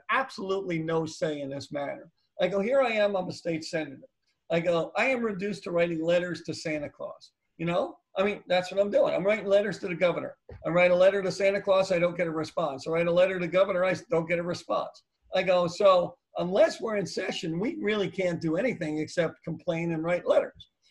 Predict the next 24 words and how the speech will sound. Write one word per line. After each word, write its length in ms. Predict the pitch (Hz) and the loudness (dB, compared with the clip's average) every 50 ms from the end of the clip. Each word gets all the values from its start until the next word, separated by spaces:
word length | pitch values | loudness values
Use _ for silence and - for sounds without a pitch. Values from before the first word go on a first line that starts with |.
| _ _ _ _ | _ _ _ _
And, 480 | - 185 180 180 175 175 170 170 170 170 | 0 2 2 4 4 2 2 0 2 2
um, 460 | 165 165 165 165 165 165 160 151 - _ _ _ _ _ _ _ _ - | 2 2 2 2 0 0 -2 -4 -8 _ _ _ _ _ _ _ _ 2
but 320 | 185 185 185 180 170 - - - | 4 4 4 4 2 -2 -2 0
this, 440 | 214 - 359 - - - - - - - 131 123 139 | 2 2 2 0 -4 -8 -14 -16 -16 -16 -16 -8 -4
this 280 | - 370 415 - - - | -2 -2 -2 -4 -4 -2
was 260 | - 220 220 208 - | 0 0 0 0 -2
because, 520 | - 190 170 - - 180 170 175 180 175 175 - - _ _ _ | -4 -6 -4 -2 0 2 2 4 2 2 0 -4 -12 _ _ _
I'll 120 | - 175 - | 0 2 2
be 140 | 202 196 240 | 2 4 4
honest 300 | 202 202 196 185 170 - | 4 4 4 2 -2 -2
with 140 | 185 185 180 | -2 -2 0
you, 140 | 185 185 180 | 2 2 2
the 80 | 165 156 | 2 4
legislature 720 | 160 175 196 202 214 208 170 - 202 190 190 180 - 185 | 6 6 4 4 2 -4 -4 -2 0 0 0 -2 -4 -4
made 320 | 156 147 151 151 156 170 202 | -4 -2 -2 -2 -2 -2 -2
a 40 | 226 | -4
mistake 580 | 294 - - - 330 294 170 156 156 151 - _ _ _ _ _ _ _ | -6 -8 -8 -2 2 2 2 4 2 -2 -6 _ _ _ _ _ _ _
and 160 | - 170 160 139 | -2 0 0 2
did 140 | 165 156 | 0 0
not 400 | 156 160 170 170 185 - 190 - - | 2 2 2 2 2 0 -2 -4 -4
put 200 | 202 208 - - | -4 -4 -2 -2
the 100 | 170 165 - - | -4 -4 -2 -2
thirty-day 480 | 175 175 175 175 170 147 170 165 160 | -2 -2 -2 -2 -2 0 0 0 0
limit 380 | 160 160 165 170 170 165 160 151 | 0 0 0 0 0 -2 -4 -6